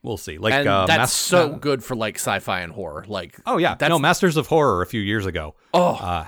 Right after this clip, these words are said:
Speaker 1: had so many great directors
Speaker 2: Yep.
Speaker 1: doing not quite feature-length stories, and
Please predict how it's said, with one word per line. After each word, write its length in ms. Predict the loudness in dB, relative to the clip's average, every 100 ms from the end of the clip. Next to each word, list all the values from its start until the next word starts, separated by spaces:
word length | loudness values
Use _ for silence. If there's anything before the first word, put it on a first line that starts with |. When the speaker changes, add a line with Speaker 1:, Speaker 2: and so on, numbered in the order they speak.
| -12
Speaker 1:
had 340 | -6 -2 -2 -6
so 380 | -10 -4 2 2
many 180 | 2 0
great 220 | -2 -2
directors 440 | -2 -2 -4 -6 -2
Speaker 2:
Yep. 100 | 0
Speaker 1:
doing 300 | 0 -4 -10 _ _
not 380 | -6 -2 -2 -4
quite 340 | -6 -4 -4
feature-length 600 | -6 -8 -6 -6 -6 -8
stories, 460 | -10 -6 -6 -4 -6
and 240 | -8 -8